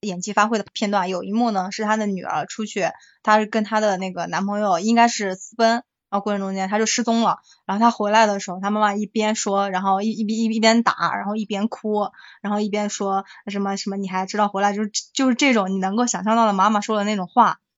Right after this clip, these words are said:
是谭卓演，而且我觉得谭，谭卓应该也没有孩子，就他对妈妈形象这个拿捏做得非常好。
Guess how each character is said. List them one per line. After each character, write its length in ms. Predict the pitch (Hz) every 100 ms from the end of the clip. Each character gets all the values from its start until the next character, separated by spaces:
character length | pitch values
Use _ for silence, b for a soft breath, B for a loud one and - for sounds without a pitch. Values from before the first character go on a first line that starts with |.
| _ -
是 420 | - 208 190 -
谭 220 | - 190
卓 160 | 208 190
演， 100 | 175
而 100 | 214
且 100 | 277
我 100 | 240
觉 80 | 202
得 80 | 214
谭， 240 | - 202
谭 160 | - 240
卓 120 | 269
应 80 | 277
该 120 | 285
也 80 | 226
没 100 | 196
有 60 | 202
孩 300 | - 160 185
子， 160 | 175 - _ _ _
就 80 | 240
他 200 | 240 269
对 260 | 269 240 214
妈 140 | 220
妈 140 | 254 226
形 180 | 190 208
象 120 | 226
这 40 |
个 60 | 214
拿 160 | 170
捏 160 | 196 226
做 100 | 208
得 80 | 185
非 100 | 185
常 120 | 180
好。 200 | -